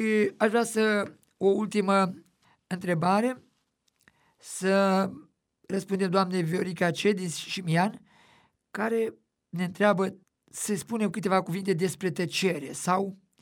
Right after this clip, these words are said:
dacă este bine, să vorbească cât mai puțin, cât mai puțin și chiar să tacă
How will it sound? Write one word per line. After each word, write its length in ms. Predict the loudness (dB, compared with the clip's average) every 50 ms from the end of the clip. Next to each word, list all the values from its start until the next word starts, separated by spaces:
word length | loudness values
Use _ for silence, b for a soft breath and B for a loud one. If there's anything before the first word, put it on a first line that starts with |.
| b b b b
dacă 280 | b -2 0 2 2
este 180 | 0 0 0 -2
bine, 460 | -4 -4 -2 -2 -2 -2 -4 -8 -12 b b b b b b b b b b
să 300 | b -12 -10 -6 -4 -2
vorbească 640 | 0 0 0 0 2 2 2 2 2 0 0 2 0
cât 360 | 0 0 -2 -2 -2 -2 0
mai 220 | 0 2 2 2 0
puțin, 680 | -2 -4 -6 -6 -4 -4 -4 -4 -4 -4 -8 -16 -20 _ _ _ _ _ _ _
cât 240 | -8 -6 -6 -4 -2
mai 180 | 0 0 0
puțin 460 | 0 -2 -6 -6 -4 -4 -4 -4 -6 -10 b b b
și 180 | b -12 -10 -2
chiar 200 | 2 2 2 2
să 160 | 2 0 -2
tacă 640 | 0 2 2 2 2 2 0 0 0 0 -4 -8